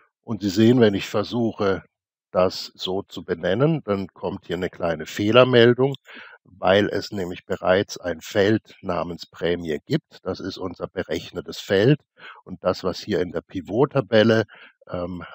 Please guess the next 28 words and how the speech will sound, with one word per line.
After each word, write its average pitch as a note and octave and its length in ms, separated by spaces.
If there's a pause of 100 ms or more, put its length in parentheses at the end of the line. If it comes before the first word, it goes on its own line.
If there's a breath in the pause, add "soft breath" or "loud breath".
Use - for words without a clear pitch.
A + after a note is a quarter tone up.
(160)
eingesetzt G2 720
wird, - 260
darf F2 200
ich F2+ 140
nicht F#2 400
noch F#2 240
mal F2+ 200
genauso F#2 560
nennen. D#2 320 (200)
Ich - 180
mache C3+ 220
das - 140
einfach E2+ 380
so, F2 240
dass D#2+ 220
ich - 140
ein D#2+ 60
Leerzeichen E2+ 680
hinten F2 400
dran F2 280
ausgebe E2+ 720 (440 loud breath)
und - 200
Excel F#2+ 340
damit F2+ 360
austrickse - 720 (580)
und E2+ 180
sage, - 340
"Okay." D3+ 440